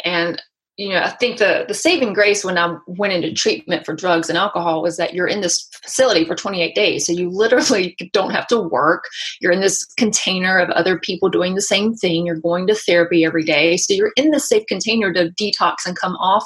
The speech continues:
of drugs and alcohol. You come off antidepressants, you know, unless you, again, unless you go into a facility.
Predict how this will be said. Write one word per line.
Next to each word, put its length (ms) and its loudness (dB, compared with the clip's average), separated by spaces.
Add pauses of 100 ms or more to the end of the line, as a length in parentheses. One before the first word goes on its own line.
(120)
of 240 0 (520)
drugs 220 0
and 80 2
alcohol. 540 -2 (260)
You 100 -2
come 200 2
off 160 0
antidepressants, 840 0
you 60 -4
know, 120 -4
unless 260 2
you, 80 4
again, 280 2
unless 300 0
you 60 -2
go 160 2
into 220 -2
a 80 -4
facility. 720 2